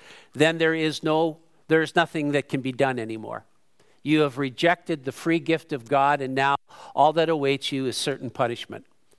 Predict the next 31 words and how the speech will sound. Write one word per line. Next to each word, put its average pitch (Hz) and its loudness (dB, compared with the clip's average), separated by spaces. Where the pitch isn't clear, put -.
But 147 6
up 175 4
to 190 0
the 147 0
very 175 2
last 165 0
breath 160 2
that 147 -8
you 139 -6
breathe, 127 -2
God 139 0
gives 123 -6
you 120 -4
hope, - -8
grace, 131 -4
to - -10
bring 143 0
yourself 120 -2
to 123 -10
see 131 -4
life 120 -4
his 113 -10
way. 110 -14
Okay? 269 2
Well, 190 6
that 170 2
wasn't 156 -2
in 151 0
the 143 0
notes, 170 0
but - -6